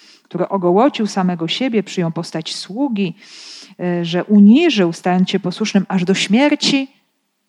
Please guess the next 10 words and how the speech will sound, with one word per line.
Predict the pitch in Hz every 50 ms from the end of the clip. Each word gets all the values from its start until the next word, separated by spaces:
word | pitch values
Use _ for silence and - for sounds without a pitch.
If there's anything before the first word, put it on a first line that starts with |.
| _ _ -
i | 220 208
Bóg | 170 185 196 180 -
wywyższył | 175 185 190 170 180 185 160 - - - - 170 160 - -
go, | - - - - _ _ _ _ _ _ _ _ _ _ -
dając | 185 180 185 185 185 180 - 196
mu | 185 -
imię | - 208 196 190 185
ponad | - 175 170 170 165
wszelkie | - - - 208 214 220 220 - 226
imię, | 214 - 196 190 185 190 202 208